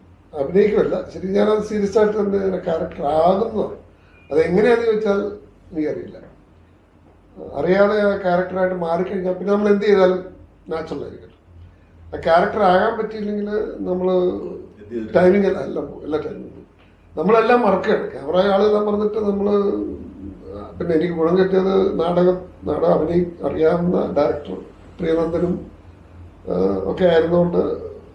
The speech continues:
Speaker 1: അവര് പറയുന്നു, അവര് പറയാ, ഒരു training എനിക്ക് കിട്ടി. അത് തന്നെ രാജവഞ്ചലിന്റെ ബിയോണ്ട് സോൾ എനിക്ക്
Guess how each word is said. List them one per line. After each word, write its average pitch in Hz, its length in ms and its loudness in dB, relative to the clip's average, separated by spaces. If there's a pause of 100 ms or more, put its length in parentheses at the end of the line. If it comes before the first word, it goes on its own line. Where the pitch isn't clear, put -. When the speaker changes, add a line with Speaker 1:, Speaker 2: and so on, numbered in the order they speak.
(120)
Speaker 1:
അവര് 156 380 -2
പറയുന്നു, 165 400 2 (600)
അവര് 156 200 0
പറയാ, 165 360 0
ഒരു 170 500 -4
training 185 280 4
എനിക്ക് 175 220 2
കിട്ടി. - 200 -12 (840)
അത് 139 160 -4
തന്നെ 165 180 2
രാജവഞ്ചലിന്റെ 190 600 4
ബിയോണ്ട് 180 340 2
സോൾ 180 340 -4
എനിക്ക് 175 200 -6